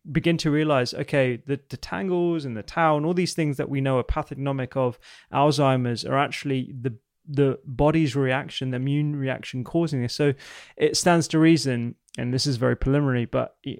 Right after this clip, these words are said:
if you have a substance that can impact the endocannabinoid system, which has an impact on dampening down the immune response, then potentially that has a preventative role.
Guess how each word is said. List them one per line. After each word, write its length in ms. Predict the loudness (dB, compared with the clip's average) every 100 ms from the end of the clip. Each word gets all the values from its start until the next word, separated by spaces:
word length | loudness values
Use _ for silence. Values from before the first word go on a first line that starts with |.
| -8
if 240 | -8 -6
you 100 | -2
have 340 | 0 2 2 0
a 160 | -2
substance 600 | 0 0 -2 -2 -4 -2
that 200 | -4 -4
can 160 | -6 -6
impact 480 | -4 -4 -4 -6 -6
the 240 | -6 -4 -4
endocannabinoid 720 | -4 -4 -4 -2 0 0 -2
system, 460 | -8 -8 -6 -6
which 120 | -8
has 140 | -10 -8
an 60 |
impact 400 | -8 -6 -10 -8
on 160 | -6 -4
dampening 420 | -2 -2 -2 -4
down 200 | -2 -2
the 60 | -2
immune 280 | -2 0 0
response, 560 | -4 -6 -8 -8 -12 -20 -20 -20 _
then 140 | -6 -4
potentially 600 | -6 -6 -6 -6 -4 -4
that 160 | -2
has 180 | -4 -6
a 40 | -6
preventative 640 | -4 -4 -4 -8 -12 -8
role. 320 | -8 -6 -8